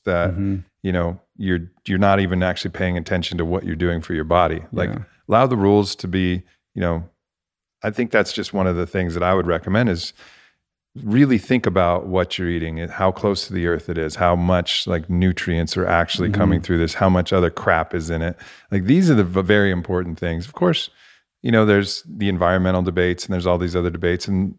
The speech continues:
Speaker 1: and moral reasons and all of that. But all that aside, like, just really listen to, you know, what your body really wants rather than what the rule book
Speaker 2: Yeah.
Speaker 1: says about anything.
Speaker 2: And you gotta, like,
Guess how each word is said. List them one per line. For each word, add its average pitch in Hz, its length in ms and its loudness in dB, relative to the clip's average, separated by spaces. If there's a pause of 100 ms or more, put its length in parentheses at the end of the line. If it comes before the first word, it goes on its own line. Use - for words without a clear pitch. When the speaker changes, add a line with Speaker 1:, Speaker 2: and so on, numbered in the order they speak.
(140)
Speaker 1:
and 90 160 -2
moral 90 320 2
reasons 87 540 -2
and 92 100 0
all 95 180 4
of 87 120 0
that. 90 260 2 (200)
But 127 100 2
all 160 100 4
that 123 160 4
aside, 87 460 -2
like, 87 200 -4 (360)
just - 180 -6
really 120 240 2
listen 92 440 0
to, 85 380 0 (600)
you 98 80 -4
know, 85 280 -4
what 98 360 2
your 90 120 2
body 87 380 2
really 85 340 0
wants 82 600 -4
rather 90 400 2
than 85 180 -2
what 87 140 -2
the 92 80 -4
rule 90 240 2
book 82 320 -4 (280)
Speaker 2:
Yeah. 131 140 2
Speaker 1:
says 90 240 2
about 85 280 2
anything. 95 180 0
Speaker 2:
And 175 80 4
you 185 80 4
gotta, 196 260 6
like, 151 420 2